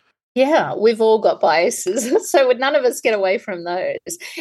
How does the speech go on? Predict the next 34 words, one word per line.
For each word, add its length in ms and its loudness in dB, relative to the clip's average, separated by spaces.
And 280 0
being 220 2
conscious 500 -4
of 220 -2
them 380 -6
is, 180 -2
of 140 -12
course, 320 -6
incredibly 500 -4
helpful. 400 0
But 160 2
even, 560 -4
I 140 -6
don't, 180 -8
don't 140 -2
know 80 0
about 240 -2
you, 120 0
Dave, 380 0
but 120 0
I, 280 0
I 180 0
know 320 0
I 120 4
can 180 -6
be 80 -8
conscious 420 -8
of 80 -4
my 160 -2
biases 480 0
and 180 0
still 520 -4
experience 720 -8
them 180 -4